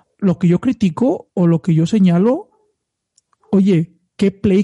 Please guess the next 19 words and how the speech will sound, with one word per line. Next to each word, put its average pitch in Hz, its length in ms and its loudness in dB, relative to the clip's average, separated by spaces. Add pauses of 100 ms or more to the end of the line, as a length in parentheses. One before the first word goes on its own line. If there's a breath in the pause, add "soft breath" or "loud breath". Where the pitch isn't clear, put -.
(120)
calling 180 640 0 (400 soft breath)
de, 160 480 2
de, - 800 -6
de - 220 -4
Josh 180 200 0
McDaniels. 170 840 0 (760 soft breath)
Carajo, 175 600 -2 (160)
tres 208 240 0
veces 240 180 2
seguidas 208 460 2
ir 208 100 2
con 202 340 4
James 190 300 2
White 180 440 0
en 180 80 4
una 190 180 2
pantalla. 180 580 0 (640 loud breath)
Damian 202 560 0
Harris, 196 520 0